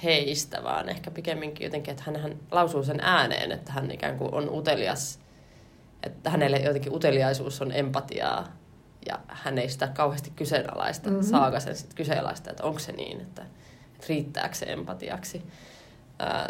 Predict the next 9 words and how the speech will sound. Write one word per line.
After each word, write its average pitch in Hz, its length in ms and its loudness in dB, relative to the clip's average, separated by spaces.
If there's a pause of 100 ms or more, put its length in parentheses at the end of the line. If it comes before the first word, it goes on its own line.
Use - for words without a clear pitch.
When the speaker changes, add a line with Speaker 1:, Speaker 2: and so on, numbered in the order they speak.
Speaker 1:
tota, 151 220 -2
että - 180 -6
Filippa 160 280 0
tavallaan 139 300 6
haluaa 151 240 6
tietää 147 360 4 (520)
toisten 175 520 10
ihmisten 143 480 -4
tarinoita - 560 0